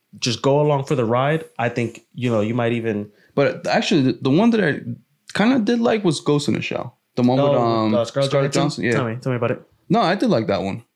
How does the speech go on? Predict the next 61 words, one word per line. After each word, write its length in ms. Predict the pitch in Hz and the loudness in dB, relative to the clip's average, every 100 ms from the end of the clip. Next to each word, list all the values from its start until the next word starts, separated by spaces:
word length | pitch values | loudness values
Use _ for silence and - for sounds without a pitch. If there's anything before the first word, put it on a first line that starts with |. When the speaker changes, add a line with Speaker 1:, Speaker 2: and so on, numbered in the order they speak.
| _ | _
Speaker 1:
Yeah? 160 | 139 170 - _ - | -4 -4 -10 _ -4
Speaker 2:
Did 140 | 123 | -2
you 60 | 135 | 0
Speaker 1:
Mm. 40 | |
Speaker 2:
see 180 | 139 180 | 2 2
it? 200 | 294 - _ - | 0 -8 _ -4
Speaker 1:
I 80 | 143 | -2
haven't 180 | 175 160 | 0 0
seen 180 | 185 196 | 0 0
it, 100 | 170 | 0
and 140 | 123 | 0
I, 60 | 117 | 0
but 140 | 113 | 0
I 40 | 127 | 0
also 220 | 135 135 | 0 -2
haven't 160 | 127 120 | -4 -4
seen 140 | 117 | -2
Ghost 200 | 117 107 | -2 -2
in 40 | 104 | -4
the 60 | |
Shell, 300 | - 92 - 101 | -4 -4 -4 -8
like, 160 | 110 | -4
the 60 | 101 | 0
anime. 320 | 113 104 101 - - | 0 0 -2 -6 -2
Speaker 2:
No, 220 | 113 101 | 0 0
Ghost 240 | 101 117 135 | 0 0 0
in 60 | |
the 40 | 127 | 0
Shell, 240 | - 123 | 2 2
the 160 | 117 - | 0 0
anime 220 | 117 120 | 2 2
is, 260 | 117 104 - - | 0 -4 -10 -14
is 180 | - - _ | -14 -14 _
really 240 | - 104 - | -8 -8 -8
good. 220 | - - - | -10 -10 -4
Speaker 1:
Yeah. 100 | 120 | 0
Speaker 2:
I 20 | |
used 100 | 123 | 2
to 60 | 156 | 2
watch 260 | 143 - | 0 0
it, 100 | 151 | 0
I 60 | 139 | 2
think 180 | 135 175 | 2 2
it 40 | |
was 180 | 226 220 | 2 2
on 360 | 220 151 117 - | 2 2 2 -2
Toonami, 760 | - 120 - 180 160 - 123 _ _ _ _ | -2 -2 0 0 0 -4 -10 _ _ _ _
if 140 | - 123 | -6 0
I 60 | 120 | 2
remember 420 | 120 117 110 107 | 2 2 2 2
right. 300 | 107 104 - | 2 0 -2
I 60 | 120 | -2
think 180 | 156 175 | 2 4
that's 140 | 160 | 2
what 100 | 143 | 0
I 60 | 143 | 0
used 180 | 135 131 | 0 -2
to 80 | |
watch 260 | 120 131 - | -2 -2 -2
it 60 | - | -2
at. 280 | - - | -2 -6